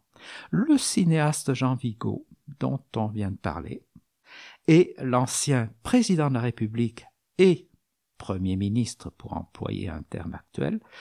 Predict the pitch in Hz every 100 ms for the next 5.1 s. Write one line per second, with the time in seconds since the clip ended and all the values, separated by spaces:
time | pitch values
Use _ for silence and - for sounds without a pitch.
0 | - - 120 147 185 160 143 - 80 -
1 | - _ _ _ _ _ _ _ _ _
2 | _ - - - - - - _ - 143
3 | 190 185 170 185 170 151 - - - -
4 | _ _ _ _ - 117 120 120 110 -